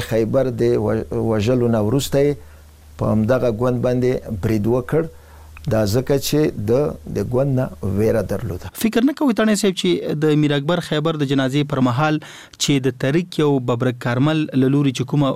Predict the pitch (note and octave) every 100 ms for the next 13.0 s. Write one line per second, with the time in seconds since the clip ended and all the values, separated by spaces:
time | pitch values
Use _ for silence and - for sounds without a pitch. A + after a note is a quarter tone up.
0 | C3 A#2+ A#2 A#2+ B2+ D#3+ D#3 C#3 - C3
1 | A#2+ - B2 A#2+ - - D3+ F#3+ G#3+ D#3+
2 | D3 D3 E3+ F3+ E3+ - C#3+ B2+ C3 C#3+
3 | C#3+ B2+ A#2+ - B2 B2 A2+ C3 A#2+ -
4 | C3 B2 B2 A#2+ A#2 A2 A#2 A2+ E3+ F3
5 | F3 - - - - A2 E3+ G3+ G3 D#3
6 | C#3+ C3 D3 D3 B2 D3+ D3 - B2+ A2+
7 | E3 G#3+ E3+ D3 B2+ B2+ A#2+ B2+ A#2+ A2+
8 | A#2 A#2 A2+ A#2+ A#2 A2+ A2 A2+ A#2 A2+
9 | A2 A2 G#2 G#2+ B2 B2+ - E3+ F3+ F3+
10 | - B2 B2+ B2+ B2 B2+ D3+ D#3+ C3+ B2+
11 | C#3+ D3 A3 A3+ C3+ G#2 F#2 F#2+ - -
12 | - - C#3 D3 G3+ E3+ D#3+ C3 A#2